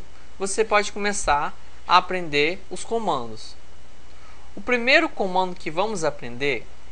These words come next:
é o a-, A P T traço get update. Olha só, observem que tudo que escrevemos, ó,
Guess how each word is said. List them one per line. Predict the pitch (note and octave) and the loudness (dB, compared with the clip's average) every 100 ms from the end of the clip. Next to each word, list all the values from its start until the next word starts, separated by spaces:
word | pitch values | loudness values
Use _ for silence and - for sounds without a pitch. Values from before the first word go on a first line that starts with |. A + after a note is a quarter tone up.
| - - - | -6 -4 8
é | C#3 | 8
o | B2+ B2+ C3+ | 8 6 8
a-, | C#3 B2 - - - - | 10 8 4 -4 -4 -4
A | - C4+ D4 | 2 2 2
P | - - A#3+ | -2 0 0
T | A3+ - D3 D#3 F#3+ - - - - - - - - | 0 2 4 4 0 -4 -4 -4 -4 -4 -4 -4 2
traço | A3+ G#3+ G#3+ - - - - - | 10 10 10 4 -4 -6 -6 -2
get | F#3 G#3 G#3 G3+ - - - - - - - - | 6 8 8 4 -4 -4 -6 -6 -6 -6 -6 0
update. | D4+ D#4 - C#4 F3+ D#3 D#3 D3 - - - - - - - - | 0 0 0 0 4 4 4 0 -4 -4 -4 -4 -4 -4 -4 0
Olha | B3+ A3 | 4 4
só, | G#3 F3 B2 - - - - - - - - | 4 4 4 2 -6 -6 -6 -6 -6 -6 -4
observem | A3 A3+ B3 - G#3+ A3+ A3 D3+ B2 - - - - | -2 0 0 6 10 10 8 2 -4 -6 -6 -6 -4
que | G3+ | -4
tudo | F#3+ - D4 D#4+ D4+ | -4 -2 0 0 0
que | D4+ | -2
escrevemos, | A3+ - F3 D#3 D#3 F3+ G#3 E3 C#3 | -4 -2 0 0 0 0 0 0 2
ó, | B2+ | 2